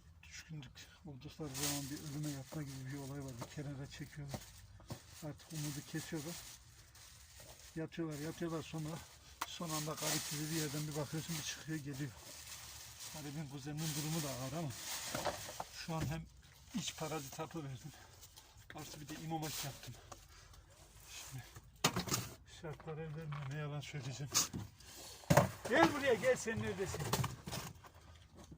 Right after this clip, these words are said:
Hani garibi daha tam iyileştirmeden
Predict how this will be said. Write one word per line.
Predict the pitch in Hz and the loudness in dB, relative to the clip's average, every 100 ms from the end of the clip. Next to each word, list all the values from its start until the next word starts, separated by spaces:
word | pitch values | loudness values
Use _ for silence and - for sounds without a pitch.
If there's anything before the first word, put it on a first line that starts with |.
| - | -6
Hani | 160 151 - - - - - - - - - - - | 0 4 6 6 2 4 6 8 8 8 6 4 6
garibi | 170 165 160 160 | 8 8 8 6
daha | 165 | 6
tam | - 170 165 - | 8 12 12 12
iyileştirmeden | 170 160 165 - 156 165 165 | 10 8 10 10 10 8 8